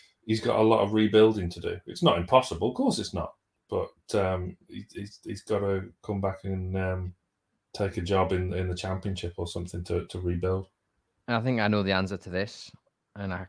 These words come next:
Speaker 2: can probably hear, well, once he asks this question, a lot of people will probably be throwing things at their, their speakers. Any moments in the last year where you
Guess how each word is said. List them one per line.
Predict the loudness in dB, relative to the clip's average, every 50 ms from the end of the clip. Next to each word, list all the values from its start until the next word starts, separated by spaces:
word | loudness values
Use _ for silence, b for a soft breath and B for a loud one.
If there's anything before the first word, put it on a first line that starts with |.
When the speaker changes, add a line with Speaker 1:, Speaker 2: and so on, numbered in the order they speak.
| -12 -12
Speaker 2:
can | -10 -10 -10
probably | -8 -6 -6 -4 -4 -6 -8
hear, | -6 -4 -4 -2 0 0 -2 -2 -4 -6 -8 -14 _ _ -8
well, | -6 -4 -4 -6 -8 -10 -8
once | -6 -6 -4 -2
he | 2 2
asks | 2 2 2 -4
this | -12 -12 -8
question, | -4 -4 -4 -4 -4 -6 -6
a | -4
lot | -4 -4
of | -6 -6
people | -10 -10 -8 -8
will | -8 -8
probably | -6 -8 -8 -6 -8 -10
be | -10
throwing | -8 -6 -4 -4 -4
things | -4 -4 -4 -4 -4 -4 -4
at | -6 -6
their, | -4 -4 -4 -4 -6 b b b b b b b b b b
their | -10 -8
speakers. | -8 -8 -6 -6 -6 -4 -4 -4 -4 -6 -8 -12 _ _ _ _ _ _ _ _ _ _ _ _ _ _
Any | 2 4 6 8 8
moments | 8 8 8 8 8 8 6 4 2
in | 0 2
the | 4
last | 4 4 2 0 -4 -2 0
year | 0 2 2 2
where | 2 2 4 4 4 4 2 0 -2 -6 _ _
you | -10 -8 -6 -4 -4 -4 -2 -2 -2 -4 -4 -6